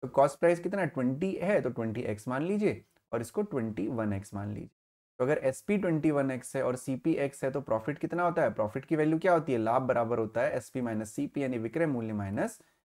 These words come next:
क्रय मूल्य। तो प्रॉफिट बराबर हो जाएगा ट्वेंटी वन एक्स माइनस ट्वेंटी एक्स, यानी प्रॉफिट की वैल्यू आपकी आ गई ट्वेंटी एक्स में से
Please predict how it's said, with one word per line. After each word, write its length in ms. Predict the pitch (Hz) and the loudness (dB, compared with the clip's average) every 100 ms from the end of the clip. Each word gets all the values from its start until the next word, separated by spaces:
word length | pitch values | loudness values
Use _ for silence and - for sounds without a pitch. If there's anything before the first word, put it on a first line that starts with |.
| _ | _
क्रय 140 | 160 123 | 0 0
मूल्य। 300 | 98 101 - | -2 -6 -8
तो 100 | 107 | -6
प्रॉफिट 300 | 107 107 147 | -4 -2 -2
बराबर 360 | 123 110 101 | 2 2 0
हो 60 | 101 | -2
जाएगा 440 | 95 95 98 131 185 - _ _ - | -4 -4 0 0 0 -6 _ _ -4
ट्वेंटी 300 | 160 170 196 | -2 0 0
वन 220 | 131 113 | 0 -2
एक्स 360 | - 117 123 - | -4 -8 -8 -8
माइनस 460 | 139 127 113 165 - | -6 -4 -6 -10 -10
ट्वेंटी 300 | 104 98 107 | -8 -8 -8
एक्स, 140 | 95 _ _ _ _ _ _ _ _ | -12 _ _ _ _ _ _ _ _
यानी 260 | 135 113 117 123 | -2 -2 -4 -2
प्रॉफिट 320 | 151 151 190 | 0 0 -2
की 100 | 160 | 0
वैल्यू 280 | 123 110 110 | 0 0 0
आपकी 280 | 101 - 110 | -2 -6 -6
आ 60 | 104 | -6
गई 140 | 127 | -6
ट्वेंटी 1400 | 190 _ _ _ _ _ _ _ _ _ _ _ 113 107 | -10 _ _ _ _ _ _ _ _ _ _ _ -6 -2
एक्स 200 | 123 120 | -2 -2
में 80 | 131 | -6
से 180 | 123 | -2